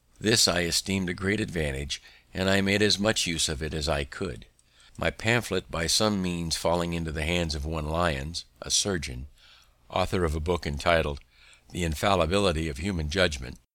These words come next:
it occasioned an acquaintance between us. He took great notice of me, called on me often to converse on those subjects,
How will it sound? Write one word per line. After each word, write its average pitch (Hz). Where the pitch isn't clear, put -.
it 85
occasioned 95
an 87
acquaintance 92
between 113
us. -
He 110
took -
great -
notice 80
of 71
me, 71
called 113
on 92
me 90
often 85
to 90
converse 87
on 76
those 76
subjects, 76